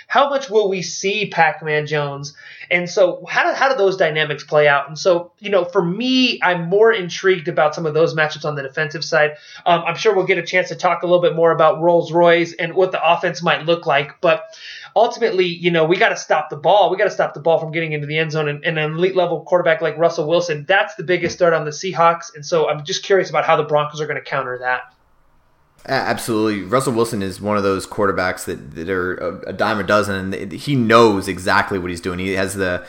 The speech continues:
Speaker 2: the football intelligence is very high there. So you're right. He's gonna find those, and he's gonna, he's gonna try to pick 'em apart. So you're right. I think, I think seeing, A, who plays at that third corner's position, or if they're gonna try to keep the strong safety. And we have, we still have Darian Stewart, but,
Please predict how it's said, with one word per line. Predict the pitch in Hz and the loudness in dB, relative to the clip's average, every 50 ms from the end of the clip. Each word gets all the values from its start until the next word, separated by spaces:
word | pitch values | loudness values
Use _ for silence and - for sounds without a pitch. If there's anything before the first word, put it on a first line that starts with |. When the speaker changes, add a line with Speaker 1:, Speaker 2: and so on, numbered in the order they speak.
| - - - _ _ - | -18 -20 -20 _ _ -8
Speaker 2:
the | 87 | -8
football | - - - 127 - 117 104 98 | -4 0 2 2 4 4 4 2
intelligence | 95 92 - 101 92 92 95 85 92 87 85 - | 2 -2 -2 -2 -2 -2 -2 -2 -6 -8 -10 -10
is | 87 85 85 | -12 -10 -2
very | 87 98 95 90 85 | -2 0 0 0 0
high | 82 90 82 85 85 85 | 0 -2 -2 -2 -2 -2
there. | 85 82 82 82 82 | -2 -4 -4 -4 -6
So | 82 - - 90 87 85 82 82 - - - - _ _ | -6 -6 -4 -4 -2 -4 -4 -8 -12 -18 -20 -20 _ _
you're | - - 98 107 110 | -10 -4 -2 0 2
right. | 107 120 117 101 - | 4 4 4 4 2
He's | 110 101 - | -4 -4 -2
gonna | - 156 165 | -2 -2 0
find | 160 - 160 170 156 113 | 2 2 2 2 2 0
those, | 95 95 98 | -2 -2 -2
and | 101 | -4
he's | 101 98 - | -6 -6 -4
gonna, | 113 104 95 | -4 -4 -4
he's | 92 98 95 95 | -4 -4 -4 -4
gonna | 120 107 | -4 -6
try | 101 - 104 98 | -4 -4 -4 -4
to | 90 | -4
pick | - 107 92 - | -4 -6 -8 -6
'em | 98 | -8
apart. | 87 80 - - 104 95 85 - | -8 -10 -4 -2 0 0 0 -2
So | - 95 | -4 -6
you're | 92 92 90 90 | -6 -4 -4 -4
right. | 92 87 85 82 | -4 -2 -4 -4
I | |
think, | 90 - 113 101 92 - - | -6 -6 -8 -8 -8 -10 -12
I | 90 | -8
think | - 113 104 - | -8 -8 -10 -8
seeing, | - - 123 123 127 123 117 123 - - - _ _ _ _ _ _ _ _ - | -4 -2 -2 0 0 -2 -4 -6 -12 -20 -20 _ _ _ _ _ _ _ _ 0
A, | 127 143 147 139 123 120 | 2 4 4 6 6 4
who | 117 120 131 120 | 4 4 2 2
plays | 123 123 - - 131 143 160 156 147 127 | 2 -2 -2 0 2 2 2 2 0 0
at | 110 - | -2 0
that | - 98 95 - - - | 0 0 0 0 -2 -2
third | 107 98 92 87 | -2 -2 -2 -2
corner's | - - 104 104 104 110 98 92 - | -6 -4 -2 -2 0 0 -2 -4 -6
position, | - - 98 85 90 87 - - 117 | -6 -8 -6 -4 -4 -4 -4 -2 0
or | 127 127 113 | 2 2 2
if | 104 - | 2 2
they're | 117 110 | 0 0
gonna | 113 110 107 | 0 -2 -2
try | - 120 110 | -2 -2 -2
to | 104 | -2
keep | 101 - - - 117 - | -2 -4 -6 -6 -4 -6
the | 117 | -8
strong | 110 - 127 123 120 | -2 0 0 0 0
safety. | 120 - 165 165 117 | 0 -2 -4 -2 -2
And | 95 90 95 | -4 -2 -2
we | 98 | -2
have, | 107 90 | -2 -2
we | 98 | -2
still | 110 - - 123 113 | -4 -2 0 2 2
have | 110 104 | 2 2
Darian | 101 107 104 104 98 95 | 2 0 0 0 -2 -4
Stewart, | - - - 131 120 110 95 - | -6 -4 0 2 2 2 2 0
but, | 101 92 85 - | -2 -4 -4 -6